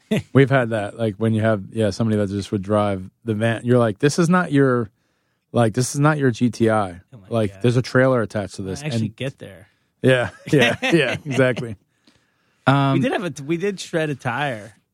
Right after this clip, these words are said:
Speaker 3: Oh, yeah?
Speaker 1: Coming over the mount-, Rocky Mountains on a trailer, and it, like, like, caught fire.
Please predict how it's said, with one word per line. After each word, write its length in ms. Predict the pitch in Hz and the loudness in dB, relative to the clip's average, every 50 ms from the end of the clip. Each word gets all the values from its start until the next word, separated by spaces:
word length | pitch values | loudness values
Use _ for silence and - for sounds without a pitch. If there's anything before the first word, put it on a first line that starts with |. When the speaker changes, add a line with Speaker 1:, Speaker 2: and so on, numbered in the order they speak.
| _ _ _ - | _ _ _ -2
Speaker 3:
Oh, 80 | 131 127 | 0 0
yeah? 300 | 127 120 120 127 131 117 - - | 0 0 -2 -2 -4 -8 -10 -12
Speaker 1:
Coming 180 | - 135 131 | -10 -10 -8
over 140 | 123 123 117 | -8 -8 -10
the 80 | 113 117 | -10 -12
mount-, 280 | 117 117 120 123 - - | -14 -14 -14 -16 -14 -10
Rocky 300 | 139 127 127 120 - 131 | -8 -8 -8 -8 -10 -12
Mountains 480 | 120 120 123 120 117 120 113 107 _ - | -12 -12 -12 -12 -14 -16 -20 -20 _ -20
on 80 | 110 107 | -20 -20
a 40 | |
trailer, 480 | 104 _ - - 120 117 113 113 113 107 | -20 _ -16 -14 -14 -12 -12 -14 -14 -16
and 120 | 107 104 104 | -18 -20 -20
it, 100 | 107 107 - | -20 _ -20
like, 300 | 117 104 107 _ _ _ _ _ _ _ _ _ _ _ _ _ _ _ _ _ _ _ _ _ _ _ _ _ _ _ _ _ _ _ _ _ _ 147 | -20 -20 -20 _ _ _ _ _ _ _ _ _ _ _ _ _ _ _ _ _ _ _ _ _ _ _ _ _ _ _ _ _ _ _ _ _ _ -20
like, 120 | 117 104 | -20 -20
caught 220 | - - - 104 - | -18 -16 -16 -16 -16
fire. 480 | _ - 107 107 107 107 110 110 110 | _ -20 -20 -20 -20 -20 -20 -20 -20